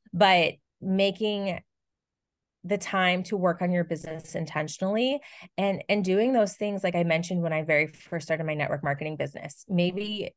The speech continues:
it's not the time to invest in a coach right now. Maybe you, you do have those funds and you can do that, which is awesome. But, you know, get scrappy. You can go to Google, you can go to YouTube. If you type in, you know, "What should I do to work my <laughs> business?" Like, honestly,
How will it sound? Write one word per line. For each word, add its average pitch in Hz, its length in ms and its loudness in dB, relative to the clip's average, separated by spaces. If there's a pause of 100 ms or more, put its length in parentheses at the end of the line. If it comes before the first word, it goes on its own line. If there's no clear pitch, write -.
it's 175 220 0
not 170 240 2
the 190 80 -6
time 180 380 -4
to 180 100 -6
invest 156 320 -2
in 156 60 -6
a 151 60 -6
coach 165 320 -4
right 147 200 2
now. 147 240 0
Maybe 170 240 2
you, 156 140 -4 (160)
you 170 160 -6
do 165 160 0
have 165 220 0
those 170 280 2
funds 165 300 2
and 165 100 -4
you 151 80 -6
can 151 240 -2
do 156 80 -2
that, 165 240 2
which 160 180 -2
is 143 80 -6
awesome. 147 480 0 (420)
But, 214 160 4
you 208 60 -2
know, 220 160 2
get 240 240 0
scrappy. 147 680 -2 (640)
You 196 200 -4
can 262 200 0
go 190 160 6
to 254 100 4
Google, 170 340 2
you 170 180 -6
can 233 140 2
go 180 180 2
to 247 80 -2
YouTube. 180 540 -4
If 175 160 -2
you 240 140 -2
type 233 300 2
in, 185 380 2
you 175 100 0
know, 156 300 0
"What 175 280 0
should 220 160 -6
I 202 120 2
do 190 300 -2
to 175 120 -4
work 165 320 -2
my 180 160 0
<laughs> 180 100 -6
business?" 196 460 4
Like, 208 240 8
honestly, 190 540 4